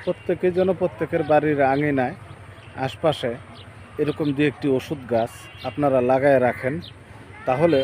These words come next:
অদূর ভবিষ্যৎ আমাদের ভালো কাজে আসবে। এই কথাটা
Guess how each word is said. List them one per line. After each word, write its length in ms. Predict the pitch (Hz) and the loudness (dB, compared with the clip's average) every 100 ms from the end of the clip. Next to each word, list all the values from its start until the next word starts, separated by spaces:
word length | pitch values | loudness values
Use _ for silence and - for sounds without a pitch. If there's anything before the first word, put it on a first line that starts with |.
| 131 135 | 0 0
অদূর 200 | 151 165 131 | 2 2 0
ভবিষ্যৎ 460 | 143 170 - 135 - - - - - - - 131 | -2 -2 -2 -2 -4 -16 -18 -18 -18 -18 -12 -2
আমাদের 280 | 135 131 156 113 | 0 2 0 0
ভালো 180 | 120 123 127 | -2 0 0
কাজে 220 | 117 123 110 | 0 0 -2
আসবে। 260 | - 92 - - - - - - - - - - - - - - - - - - | -6 -12 -12 -14 -16 -16 -16 -18 -18 -20 -18 -18 -18 -18 -18 -18 -18 -18 -16 -10
এই 40 | 135 | -2
কথাটা 260 | 170 196 | 0 2